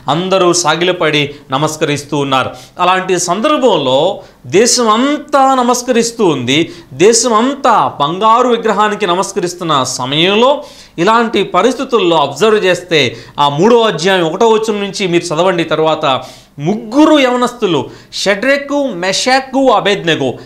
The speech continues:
ఎక్కడా రాజీ పడలా, ఎక్కడా భయపడలా, ఎక్కడా దేవుని నామాన్ని తక్కువ చేయలా, ఎక్కడ దేవుణ్ణి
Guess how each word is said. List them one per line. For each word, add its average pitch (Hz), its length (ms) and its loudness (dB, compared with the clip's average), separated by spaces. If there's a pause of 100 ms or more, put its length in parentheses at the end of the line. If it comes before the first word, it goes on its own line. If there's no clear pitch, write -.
(180)
ఎక్కడా 185 460 0
రాజీ 156 400 -2
పడలా, 139 400 -2 (420)
ఎక్కడా 214 440 2
భయపడలా, 156 800 0 (300)
ఎక్కడా 233 420 0
దేవుని 226 520 2
నామాన్ని 214 480 0
తక్కువ 226 380 -2
చేయలా, 165 480 -2 (400)
ఎక్కడ 240 420 0
దేవుణ్ణి 240 600 2